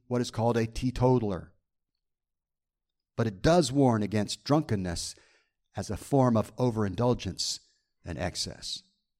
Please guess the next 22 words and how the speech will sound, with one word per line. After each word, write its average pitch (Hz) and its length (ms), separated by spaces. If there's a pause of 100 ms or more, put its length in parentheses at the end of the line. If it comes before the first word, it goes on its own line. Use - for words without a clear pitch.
(760)
And 117 120
since 127 320
earthly 170 440
kings 104 320
of 90 100
that 117 240
day 98 240
were 92 160
highly 160 600
exalted 127 520
by 107 140
the 98 120
people, 92 520 (480)
they 131 160
were 139 120
prone 165 420
to 147 200
overindulgence 127 840
because 123 340
of 110 100
their 110 140
position, 147 680